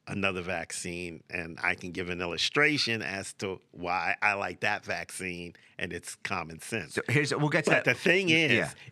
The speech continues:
Speaker 1: if you have to take it, okay,
Speaker 2: Mm-hmm.
Speaker 1: um,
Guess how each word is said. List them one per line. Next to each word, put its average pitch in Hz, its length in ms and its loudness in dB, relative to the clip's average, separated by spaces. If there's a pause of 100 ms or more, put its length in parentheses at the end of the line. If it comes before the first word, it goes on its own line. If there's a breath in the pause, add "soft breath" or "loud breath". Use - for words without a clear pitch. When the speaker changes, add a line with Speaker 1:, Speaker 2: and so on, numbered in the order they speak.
Speaker 1:
if 147 220 2
you 127 140 4
have 123 360 2
to 156 100 2
take 156 420 0
it, 85 160 -4 (680)
okay, 95 540 0
Speaker 2:
Mm-hmm. 110 760 0
Speaker 1:
um, 104 380 0